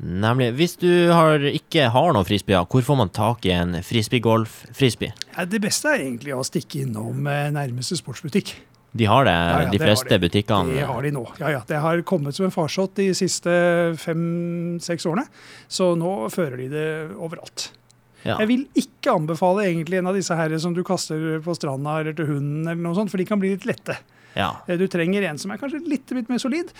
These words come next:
Speaker 2: så hvis du går på en sportsbutikk og bruker en, eh, drøy hundrelapp, så får du en flott frisbee.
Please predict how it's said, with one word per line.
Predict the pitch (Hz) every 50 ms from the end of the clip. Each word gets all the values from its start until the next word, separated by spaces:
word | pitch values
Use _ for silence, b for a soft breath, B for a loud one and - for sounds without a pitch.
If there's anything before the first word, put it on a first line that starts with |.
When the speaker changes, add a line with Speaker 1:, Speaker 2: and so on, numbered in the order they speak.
| B B B
Speaker 2:
så | - - 233 240 247 240
hvis | 247 247 233 -
du | - - 247 240 240 240 240 233 240 240
går | 214 208 202 202 208
på | 202 - 226 214
en | 220
sportsbutikk | 208 - 214 180 147 202 185 208 220 208 - -
og | 214 208
bruker | 196 208 208 190 170 180 - 185 185 185 185
en, | 185 190 190 190
eh, | 185 185 185 185
drøy | 175 170 160 151 175 175 175 185 185
hundrelapp, | 185 190 175 165 156 185 254 269 - - - - b b b b b b b b
så | - - 202 -
får | - 165 156
du | 156
en | 160 165 160 151
flott | - - - 143 123 -
frisbee. | - - 156 - - - -